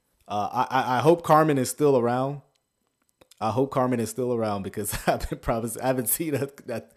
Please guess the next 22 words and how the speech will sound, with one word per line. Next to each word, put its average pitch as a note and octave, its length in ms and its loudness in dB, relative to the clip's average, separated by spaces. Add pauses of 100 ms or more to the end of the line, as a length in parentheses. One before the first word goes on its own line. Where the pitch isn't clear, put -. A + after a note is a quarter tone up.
(260)
a A2+ 100 -2
comment, A2 540 0
comment B2 340 -2
in G#2 80 -8
a G2 60 -8
while. F#2+ 360 -8 (460)
But, A#2 200 -2
uh, G#2 260 -4 (420)
I F3 160 4
actually F3+ 340 2
want C#3+ 220 -2
to - 60 -6
get A2+ 260 -4
to - 80 -6
the G#2 80 -6
two C3+ 220 -6
might G#2 240 -6
story B1 460 -14 (1200)
because B2+ 400 0
it C#3+ 100 -4
is B2+ 140 0
my G3 460 0